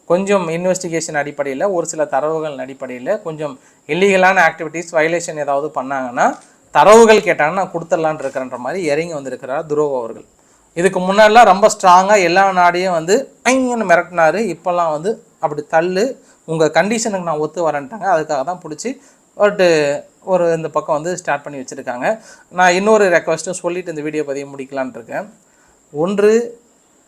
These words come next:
அஹ், இந்த பரபரப்பு வந்து இதே தாங்க முடியல. என்ன, ரஷ்யா என்ன பண்ணிட்டாங்க,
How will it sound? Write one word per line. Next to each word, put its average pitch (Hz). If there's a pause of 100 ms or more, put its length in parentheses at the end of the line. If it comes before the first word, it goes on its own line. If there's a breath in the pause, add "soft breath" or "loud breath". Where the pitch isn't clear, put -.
(440)
அஹ், 139
இந்த 139
பரபரப்பு 202
வந்து 185
இதே 180
தாங்க 160
முடியல. 135 (840)
என்ன, 147
ரஷ்யா 165
என்ன 196
பண்ணிட்டாங்க, 165